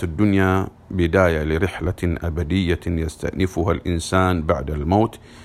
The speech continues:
بالبعث والحساب ومن ثم الجزاء. ويعتبر الإسلام أن وجودنا في هذه الدنيا هو لهدف وغاية سامية، وهي معرفة الله عز وجل وعبادته والتوجه إليه مباشرة،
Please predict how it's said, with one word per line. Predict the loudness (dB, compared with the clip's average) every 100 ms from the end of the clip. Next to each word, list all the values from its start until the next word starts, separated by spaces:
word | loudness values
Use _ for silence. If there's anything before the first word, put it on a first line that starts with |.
| -20 -12
بالبعث | -2 0 4 2 2 0
والحساب | 0 2 0 -2 -4 -6 0 4 4 4 0
ومن | 0 -2
ثم | -2 0 0 0
الجزاء. | -2 0 0 -2 -4 -20 -20 -20 -20 -20 -20 -20 -20 -20 -20 -20 -20 -2
ويعتبر | 6 6 6 4 4 4
الإسلام | 2 0 4 4 4
أن | 0
وجودنا | 0 0 0 0 2 0
في | 0 2
هذه | 2 0
الدنيا | -4 0 0 2 2
هو | 2 0 0
لهدف | 0 0 0 0 -2 -2
وغاية | 0 0 -2 -2 2 4 2 0 -2
سامية، | -2 2 4 4 2 2 -2
وهي | 0 2 2 0
معرفة | 0 0 0 -2 0
الله | 2 2 2
عز | 0 0
وجل | -4 0 2 2
وعبادته | 0 -2 -2 0 2 0 0 0 0 0
والتوجه | -2 -2 0 0 -2
إليه | -6 0 0 0
مباشرة، | -4 -2 -2 2 4 4